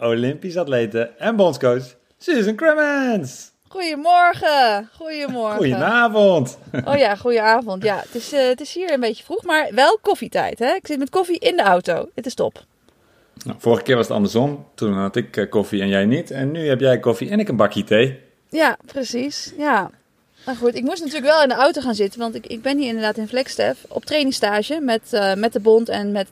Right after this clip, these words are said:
Speaker 2: dertig atleten. Dus het is echt een hele grote groep. Alleen, ja, het is zeven uur 's ochtends en, eh, atleten die slapen dan natuurlijk gewoon. Dus, eh, daarom ben ik even in de auto gaan zitten in mijn, eh, geluidsdichte studio, zodat ik iedereen lekker kon laten slapen terwijl we dit op gingen nemen.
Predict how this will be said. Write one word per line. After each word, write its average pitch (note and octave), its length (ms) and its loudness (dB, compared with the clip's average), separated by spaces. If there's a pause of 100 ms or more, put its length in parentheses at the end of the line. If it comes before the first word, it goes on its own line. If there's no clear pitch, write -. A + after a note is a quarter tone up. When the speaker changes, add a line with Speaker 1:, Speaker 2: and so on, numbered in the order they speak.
Speaker 2:
dertig G#3+ 300 0
atleten. F#3+ 460 -4
Dus F#3 160 -8
het - 80 -16
is - 80 -20
echt - 180 -8
een G#3+ 60 -10
hele G#3+ 180 -4
grote G3 260 -6
groep. G#3 280 -6 (560)
Alleen, G#3+ 360 2
ja, G3 140 4
het F#3+ 120 0
is - 80 -10
zeven A#3+ 240 2
uur G#3+ 60 2
's - 80 -8
ochtends A3 360 -2
en, G#3 260 -2
eh, G3+ 160 0
atleten A#3+ 380 0
die G3 80 -8
slapen A#3+ 320 2
dan F#3 100 2
natuurlijk F3 280 -6
gewoon. A3+ 300 -2
Dus, A3 240 -2
eh, G3 140 2
daarom G#3+ 200 2
ben G#3 100 -4
ik G#3 60 -4
even G#3 160 -2
in G3 60 -8
de G3+ 60 -4
auto A3 180 -2
gaan F#3+ 120 -8
zitten A3+ 320 -6 (460)
in A3 100 -2
mijn, G#3 220 0
eh, G3+ 100 -2
geluidsdichte A3 600 0
studio, A3 480 0
zodat A#3+ 180 0
ik - 80 -20
iedereen B3 240 2
lekker B3 200 2
kon B3 100 0
laten A#3 220 2
slapen A3 240 0
terwijl A3 220 0
we G#3 80 2
dit - 100 -12
op C4 100 -6
gingen C4 180 -6
nemen. G3+ 280 -6